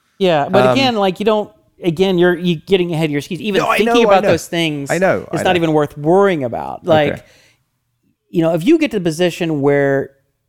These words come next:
Speaker 1: you can work full-time out by yourself, huge win.
Speaker 2: <laughs>
Speaker 1: Huge win. Like, that's it. And then, okay, they're gonna hire somebody else full-time.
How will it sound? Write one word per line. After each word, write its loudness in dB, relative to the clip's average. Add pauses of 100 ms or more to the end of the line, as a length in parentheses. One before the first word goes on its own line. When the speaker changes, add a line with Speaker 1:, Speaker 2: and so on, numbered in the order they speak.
(240)
Speaker 1:
you 0
can -4
work 0
full-time -4
out 0
by 0
yourself, -2
huge -4
win. -4 (280)
Speaker 2:
<laughs> -8 (880)
Speaker 1:
Huge 4
win. 0 (800)
Like, 2
that's 2
it. 0
And 0
then, 0
okay, 0
they're -2
gonna -2
hire -2
somebody -4
else -2 (300)
full-time. -2